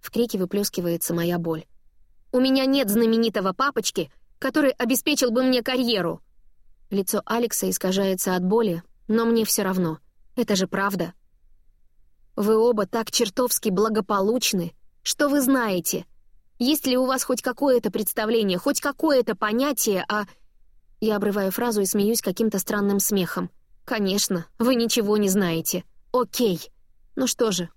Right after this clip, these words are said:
ухожу. Наслаждайтесь своей идеальной жизнью". Двери лифта открываются, и я вхожу. Нажав на кнопку четвёртого этажа, я начинаю подниматься.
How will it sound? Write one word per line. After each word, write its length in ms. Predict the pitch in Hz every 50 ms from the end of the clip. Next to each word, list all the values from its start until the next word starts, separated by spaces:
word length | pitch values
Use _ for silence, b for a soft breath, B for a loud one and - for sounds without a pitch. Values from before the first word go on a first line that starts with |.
| _ -
ухожу. 480 | 277 - - 277 294 277 294 233 180 - _ - - _ _ - - - _ - -
Наслаждайтесь 760 | 226 233 - - 220 226 214 214 233 254 247 214 - 190 175
своей 360 | - - 196 190 180 170 165 - - 220
идеальной 480 | 190 233 208 180 165 165 170 175 175
жизнью". 520 | 170 170 202 190 151 165 175 160 156 - - - - _ _ - - - - - - _ _ - - -
Двери 300 | 190 202 240 254 247 233
лифта 340 | 220 233 247 - - 220 190
открываются, 720 | - - - 190 196 233 254 247 226 - - - 196 185 _ _ _ _ _ _ -
и 80 | - 226
я 140 | 226 226 214
вхожу. 440 | - - 214 196 180 170 160 - - - - - - - - - _ _ _ - - - - -
Нажав 340 | - 220 220 254 262 - -
на 120 | 233 220
кнопку 340 | - 240 240 226 - - 214
четвёртого 540 | - - 196 208 214 196 185 - 185 180 175
этажа, 360 | - 170 175 185 214 254 254 - _ _ _ _ _ - - -
я 160 | 254 262 262
начинаю 460 | 254 220 - - 196 190 202 208 202
подниматься. 720 | 185 - 180 170 190 185 175 165 151 - - - - 185